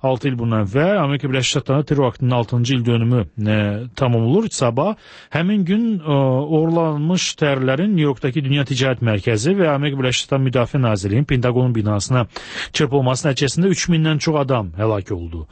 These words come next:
Bu hadisə dünyada nələr dəyişdi sualı ilə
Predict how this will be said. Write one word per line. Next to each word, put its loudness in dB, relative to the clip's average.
Bu 6
hadisə -2
dünyada 0
nələr 0
dəyişdi -2
sualı 0
ilə 0